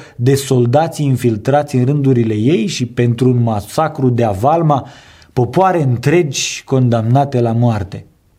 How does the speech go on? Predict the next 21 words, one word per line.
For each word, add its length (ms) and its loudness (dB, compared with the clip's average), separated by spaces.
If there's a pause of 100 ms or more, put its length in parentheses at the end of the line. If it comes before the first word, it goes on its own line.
(180)
Am 120 -2
încheiat 240 -2
citatul. 420 -10 (1120)
Cel 180 0
mai 160 0
cumplit 400 0
efect 360 -2
al 140 -2
mâniei, 580 -2 (680)
printre 420 0
noi 280 2
pământenii, 840 -2 (500)
aș 200 -2
zice 480 0 (100)
chiar 340 0
efectul 540 0
unei 260 2
dezlănțuiri 1040 2
diabolice 760 0
de 160 0
furie, 540 2